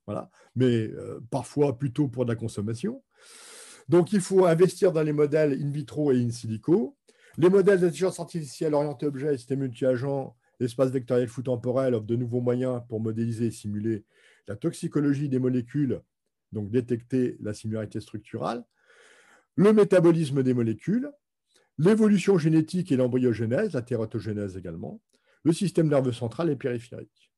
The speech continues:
Et donc, les modèles de l'I A offrent des alternatives à l'expérimentation animale et à terme, ils permettront peut-être d'abolir complètement la vivisection.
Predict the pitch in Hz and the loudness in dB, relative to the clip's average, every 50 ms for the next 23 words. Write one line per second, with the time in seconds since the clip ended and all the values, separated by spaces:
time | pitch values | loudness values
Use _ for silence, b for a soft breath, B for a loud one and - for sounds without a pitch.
0 | _ _ _ - 156 160 143 123 127 139 117 120 - 123 120 120 117 123 131 127 | _ _ _ 0 0 0 2 0 -2 -4 -4 -4 -4 -4 -2 -2 -2 -2 -2 -2
1 | 117 113 107 98 101 123 156 226 262 - - 151 156 143 - 123 123 117 123 117 | -4 -6 -8 -6 -4 -4 -4 -4 -6 -6 -6 -6 -6 -6 -6 -8 -4 -4 -4 -4
2 | 120 - 113 113 110 104 - - 135 120 98 82 - b b b b b b b | -4 -6 -6 -6 -6 -8 -8 -10 -8 -8 -8 -12 -16 b b b b b b b
3 | b b 123 143 156 156 - - 147 135 131 127 123 120 123 120 - 117 104 101 | b b 0 0 0 0 0 0 0 0 0 0 -2 -2 -4 -6 -6 -10 -10 -10
4 | 98 98 101 120 175 208 226 226 202 _ _ _ _ _ - 139 135 127 117 120 | -10 -12 -10 -8 -8 -8 -8 -10 -16 _ _ _ _ _ -2 0 2 2 0 0
5 | - 123 143 185 196 175 - - 156 135 131 127 117 - 131 120 113 - 165 - | -2 -2 0 0 -2 -4 -2 0 0 0 2 0 -2 -2 -4 -2 0 0 2 4
6 | 123 131 - - - - 120 147 156 143 139 131 143 131 - 151 135 113 117 - | 2 2 2 -2 -4 -2 2 2 4 4 4 2 2 0 -2 -4 -4 -4 -4 -6
7 | - 151 165 165 143 131 131 131 127 117 - - - - - - - | -4 -4 -2 -2 -2 -2 -4 -8 -8 -10 -12 -14 -18 -18 -20 -20 -20